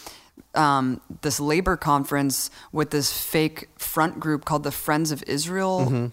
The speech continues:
Speaker 1: or, like, Labor Friends of Israel or whatever. And it was just totally a, a fake operation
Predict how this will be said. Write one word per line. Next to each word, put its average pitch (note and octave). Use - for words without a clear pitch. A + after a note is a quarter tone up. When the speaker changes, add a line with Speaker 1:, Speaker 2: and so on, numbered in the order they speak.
Speaker 1:
or, C#3
like, C#3
Labor D3
Friends F3+
of F3
Israel F3+
or -
whatever. F3+
And E3
it -
was D#3
just D#3
totally G3
a, C#3
a C#3
fake -
operation F#3